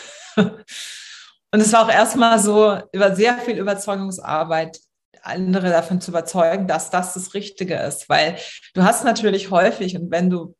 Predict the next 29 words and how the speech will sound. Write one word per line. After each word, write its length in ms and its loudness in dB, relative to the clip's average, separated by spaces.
innovat-, 680 -6
wenn 180 -6
du 80 -10
versuchst, 460 -4
innovativ 580 -2
zu 160 -6
sein, 260 2
musst 220 2
du 40 0
manchmal 340 0
radikal 640 -4
denken. 360 -8
Du 180 -10
hast 180 -2
aber 220 2
oft 240 -2
nicht, 340 -6
ich 120 -20
kann 180 0
das 160 2
ja 80 4
nicht 200 0
belegen, 460 4
dass 200 0
es 100 -6
dann 200 -4
auch 120 -8
so 160 -10
ist. 320 -12